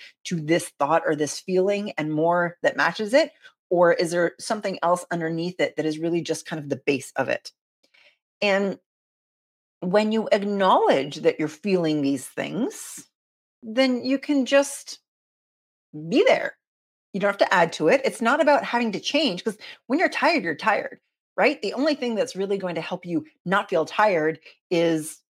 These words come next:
you know, one of a couple of things. Something that gives you energy, like a caffeinated beverage or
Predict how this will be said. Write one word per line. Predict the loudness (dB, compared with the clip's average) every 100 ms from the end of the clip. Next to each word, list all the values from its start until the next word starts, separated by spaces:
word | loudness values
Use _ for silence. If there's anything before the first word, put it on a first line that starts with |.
| _
you | -16
know, | -12
one | -8
of | -6
a | -6
couple | -4 -4
of | -4
things. | -4 -8 -10 -16 -18 _ _
Something | -8 -2 0 0 0 2
that | 0 0
gives | -2
you | -2 0
energy, | -2 -2 -4 -6 -8 _
like | -2 -2 -4 _
a | -12
caffeinated | -8 -6 -4 0 0 2
beverage | 4 4 4 2 -2 _ _ _
or | 2 6 6 6 2 -2